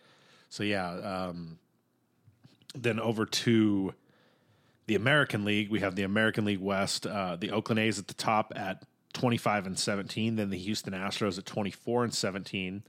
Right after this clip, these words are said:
Uh, the Seattle Mariners, twenty-one and twenty-one.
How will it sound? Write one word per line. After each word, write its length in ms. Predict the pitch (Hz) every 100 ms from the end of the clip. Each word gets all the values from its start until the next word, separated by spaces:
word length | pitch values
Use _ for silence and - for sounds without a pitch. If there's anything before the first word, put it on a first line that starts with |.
| _ _ _ _ _
Uh, 240 | - 95 92
the 80 | 90
Seattle 460 | - 113 110 104
Mariners, 480 | 101 110 107 107 104
twenty-one 440 | - 107 104 101
and 100 | 98
twenty-one. 680 | - 101 92 95 117 120 117